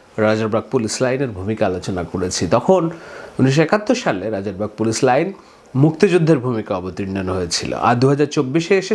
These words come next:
শুধু চব্বিশে না, দু হাজার, এই যে সামরিক শাসনের স্বৈরতন্ত্রের পদলেহন করার জন্য পুলিশের যেসব, আহ, ভূমিকা, সেগুলো মানুষ আসলে ভোলার না। এটি রাগ, ক্ষোভ,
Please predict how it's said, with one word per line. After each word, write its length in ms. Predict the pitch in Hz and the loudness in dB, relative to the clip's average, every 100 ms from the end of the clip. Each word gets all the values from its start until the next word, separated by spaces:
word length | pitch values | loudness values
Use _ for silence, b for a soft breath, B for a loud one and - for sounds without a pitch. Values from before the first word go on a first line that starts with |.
| - | -2
শুধু 160 | 214 | -2
চব্বিশে 460 | 233 247 247 220 104 | 0 0 0 -4 -4
না, 120 | 82 | -4
দু 120 | 90 113 | -4 0
হাজার, 260 | 123 139 127 B B B | 2 2 0 B B B
এই 160 | - 117 | 0 2
যে 80 | 120 | 2
সামরিক 360 | 131 120 127 - | 0 0 0 0
শাসনের 480 | 143 - 147 135 131 - _ _ - - - - - | -2 0 0 0 -2 -10 _ _ -20 -14 -8 -6 -2
স্বৈরতন্ত্রের 680 | - 160 160 156 135 135 127 | 2 4 6 4 2 2 2
পদলেহন 480 | 131 123 131 147 175 | 2 2 2 2 0
করার 280 | 165 147 131 | 0 0 0
জন্য 260 | 120 127 107 98 | -4 -4 -4 -4
পুলিশের 460 | 127 127 123 135 - B B B B | 0 0 2 2 0 B B B B
যেসব, 420 | 113 120 - 131 123 123 | 2 2 4 2 2 -2
আহ, 40 | 107 98 | -2 -4
ভূমিকা, 480 | 101 185 220 - 73 | 0 2 2 0 -6
সেগুলো 380 | - 196 240 262 196 143 | 0 0 0 2 2 2
মানুষ 440 | 113 113 107 - | -2 -4 -6 -6
আসলে 340 | 80 - 110 | -6 -4 -4
ভোলার 340 | 95 98 95 92 | -2 -2 -2 0
না। 260 | 101 73 69 | -2 -2 -2
এটি 420 | 120 139 143 135 | 0 4 2 4
রাগ, 240 | 123 127 - | 0 0 -4
ক্ষোভ, 300 | - 143 | -2 0